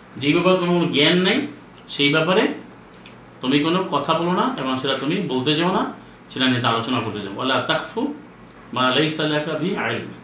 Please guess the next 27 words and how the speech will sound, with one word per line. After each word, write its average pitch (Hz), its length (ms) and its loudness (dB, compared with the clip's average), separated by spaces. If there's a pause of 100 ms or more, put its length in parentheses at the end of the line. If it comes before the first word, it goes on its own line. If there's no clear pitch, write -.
(1200)
এটা 160 100 -4
আল্লাহ 151 220 2
সুবহানাহু 123 340 -4
ওয়া 110 100 -4
তাআলা, 117 60 -8
"ওয়ালা 139 260 0
তাকফু"। - 340 -2 (1200)
আহ, 127 120 -4
সতেরো 165 300 -2
নম্বর 156 180 2
সূরা 156 240 0
বনী 147 160 2
ইসরাইল 180 200 0
ছত্রিশ, - 500 0
এক 131 100 -6
বছর 127 260 -4
ছেড়ে 117 160 -2
যে, 104 160 -6 (500)
যে 104 200 -4 (180)
বিধানগুলো 127 380 0
আসছে, - 260 -4
সতেরো 143 320 -2
থেকে, 160 220 -8
সতেরো, 151 360 -2 (360)
তেইশ 156 240 2
থেকে 202 140 2
ছত্রিশ। 101 400 -4